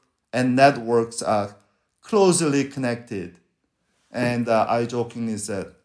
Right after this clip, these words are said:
"Yeah, you don't have mu-, you know, many of you don't have, uh, not much net worth, but you have Jesus. Everything is Jesus is yours." Now, uh, who is, so here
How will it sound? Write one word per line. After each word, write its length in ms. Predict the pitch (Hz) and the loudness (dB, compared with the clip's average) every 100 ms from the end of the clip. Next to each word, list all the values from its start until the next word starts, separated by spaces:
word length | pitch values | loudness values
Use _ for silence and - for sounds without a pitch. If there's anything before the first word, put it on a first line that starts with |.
| _ | _
"Yeah, 320 | 104 104 92 87 _ _ _ | -10 -8 -8 -12 _ _ _
you 80 | 120 | -6
don't 200 | 127 127 | -4 -2
have 200 | 117 110 | -2 -2
mu-, 220 | 110 - - - | -6 -8 -16 -16
you 140 | 107 | -12
know, 320 | 92 90 82 _ _ | -10 -12 -14 _ _
many 200 | 120 135 | -4 0
of 160 | 131 113 | 0 0
you 140 | 135 | -4
don't 240 | 120 120 113 | -4 -4 -6
have, 460 | 107 107 104 95 | -6 -4 -4 -4
uh, 220 | 98 90 92 | -8 -10 -8
not 180 | 113 117 | -4 -4
much 260 | 110 - | -6 -10
net 280 | 110 95 - | -12 -12 -12
worth, 420 | 80 64 - _ _ _ _ _ _ - | -14 -14 -18 _ _ _ _ _ _ -6
but 400 | 113 - - _ _ | -4 -4 -12 _ _
you 160 | 123 127 | -6 -4
have 240 | 120 101 | -4 -8
Jesus. 640 | 113 101 82 76 - _ _ _ _ _ _ _ _ - | -8 -10 -10 -16 -20 _ _ _ _ _ _ _ _ -4
Everything 380 | 131 139 156 | 0 0 2
is 140 | 143 139 127 | 0 0 -4
Jesus 480 | 135 127 120 117 120 | 0 0 0 -4 -4
is 180 | 95 | -6
yours." 380 | 101 80 71 - _ _ _ _ _ _ _ _ - - _ _ _ _ _ _ | -8 -10 -12 -18 _ _ _ _ _ _ _ _ -14 -14 _ _ _ _ _ _
Now, 480 | 151 160 143 107 - _ _ _ _ _ _ - | 6 8 8 6 -4 _ _ _ _ _ _ -2
uh, 380 | 127 127 127 123 | 4 6 6 4
who 280 | - 285 302 | 2 4 8
is, 500 | 175 131 95 - - | 6 6 -4 -10 4
so 160 | 220 | 6
here 640 | 156 - 233 190 - 104 | 6 4 6 8 8 2